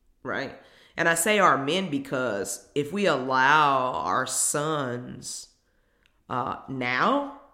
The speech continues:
to learn how to express their, their feelings, they may not need that, that piece of therapy later on in life because we're actually creating a space for them to feel. And this, this could be for women supporting their men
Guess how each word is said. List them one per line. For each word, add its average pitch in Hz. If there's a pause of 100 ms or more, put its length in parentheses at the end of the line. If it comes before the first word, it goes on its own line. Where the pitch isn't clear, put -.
(180)
to 175
learn 170
how 202
to 208
express 208
their, 202 (260)
their 185
feelings, 220 (560)
they 180
may 190
not 175
need 196
that, 131 (180)
that 202
piece 151
of -
therapy 139
later 135
on 131
in 123
life 180
because -
we're 127 (280)
actually 175
creating 143
a 117
space 165 (300)
for -
them 147
to 139
feel. 147 (600)
And 151
this, 208
this 185
could 160
be 156
for 127
women 147
supporting 226
their 233
men 240